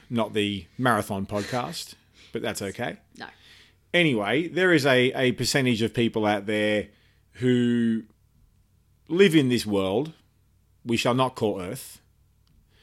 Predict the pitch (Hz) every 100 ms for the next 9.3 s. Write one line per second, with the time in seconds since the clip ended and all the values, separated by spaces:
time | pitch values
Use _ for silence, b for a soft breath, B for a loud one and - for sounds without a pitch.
0 | b b b b b b _ - 131 131
1 | 135 131 135 165 160 165 139 - 131 123
2 | 120 117 117 123 123 120 117 120 180 180
3 | - 98 110 160 - _ _ _ 120 120
4 | - 165 185 175 147 120 - - 123 110
5 | 107 113 113 120 156 151 113 104 110 107
6 | 123 110 104 113 110 85 80 - _ -
7 | 185 180 160 147 b b b b b _
8 | _ 123 143 120 87 - _ _ _ -
9 | 117 104 80